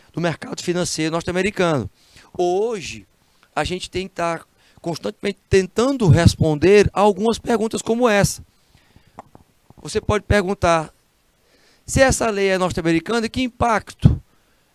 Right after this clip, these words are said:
ela teve, por exemplo, na história brasileira? Muito, muito. A lei sox, ela teve um impacto muito grande, porque ela criou, através de estratégias, por exemplo, do R H,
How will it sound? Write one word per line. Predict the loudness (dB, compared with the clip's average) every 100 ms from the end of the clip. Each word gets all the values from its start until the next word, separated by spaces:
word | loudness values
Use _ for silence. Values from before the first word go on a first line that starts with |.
| -4
ela | -2 0
teve, | 0 0 0
por | -2
exemplo, | 0 -2 -4 -2
na | -4
história | -2 -4 -2
brasileira? | -2 -2 -2 -2 -2 -6
Muito, | -12 -4 0 2 0 -4 -8 -10 _ _ _ _
muito. | -12 -8 -8 -8 -10 -8 -2
A |
lei | 2 4 2
sox, | 0 0 0 0 -2 -12 -14 _ _ -4
ela | -2 -2
teve | -4 -4 -2
um | -4
impacto | -4 -6 -6 -8
muito | -10 -4
grande, | -2 -2 -4
porque | -2
ela | -2 -2
criou, | -2 4 6 8 6 4 -4 -20 _ -20 -20 _ -8
através | -8 -4 -6 -4 -2 0 -2 -4
de |
estratégias, | -6 -2 -2 -2 -2 -4 -6
por | -12
exemplo, | -10 -8 -8 -4
do | -4
R | -2
H, | -4 -2 -2 -2